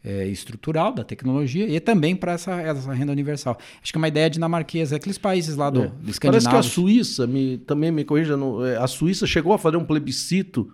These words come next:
Speaker 2: ou, ou, em torno disso e não, não passou, né?
Speaker 1: Não
Speaker 2: Acabou
Speaker 1: passou.
Speaker 2: não,
Speaker 1: É, porque
Speaker 2: não
Speaker 1: a tributação é muito alta, lá daí
Speaker 2: É.
Speaker 1: ia aumentar mais ainda,
Speaker 2: É,
Speaker 1: assim.
Speaker 2: e, e como era a renda mínima universal, pra, pra, eh, como seria complicado saber pra quem dá, ele dava pra todo mundo.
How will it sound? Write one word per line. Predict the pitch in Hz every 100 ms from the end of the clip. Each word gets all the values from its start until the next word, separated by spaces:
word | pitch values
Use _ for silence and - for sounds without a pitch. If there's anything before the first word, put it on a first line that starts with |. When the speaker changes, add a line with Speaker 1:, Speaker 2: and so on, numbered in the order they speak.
| -
Speaker 2:
ou, | 131
ou, | 92 98 117 110 107
em | 117
torno | 113 131 127
disso | 113 139 180 - - - - - -
e | 151
não, | 165
não | 139 123 143
passou, | 139 113 - 156 139
né? | 110 113
Speaker 1:
Não |
Speaker 2:
Acabou | 104 110 123
Speaker 1:
passou. | 131
Speaker 2:
não, | 127 104 -
Speaker 1:
É, | -
porque | 107 123
Speaker 2:
não |
Speaker 1:
a | 113
tributação | 139 123 123 -
é | 123
muito | 127 123
alta, | 107 131 135
lá | 110 113
daí | 123
Speaker 2:
É. |
Speaker 1:
ia | 139
aumentar | 139 113 127
mais | 135 151 131
ainda, | 117 113
Speaker 2:
É, | -
Speaker 1:
assim. | 139 180 175
Speaker 2:
e, | 156 165
e | 131
como | 220 302
era | 202
a |
renda | 156 160
mínima | 147 143 139
universal, | 139 131 120 110 - 160 202 135
pra, | - 117 117 107 -
pra, | 120 117 110 101
eh, | 104 107 107 104 -
como | 139
seria | 127 127
complicado | - 143 135 123 - 160 135
saber | 123 127
pra | - 117
quem | 147
dá, | 131 170
ele |
dava | 156 165 180 175
pra | -
todo | - 226
mundo. | 208 180 143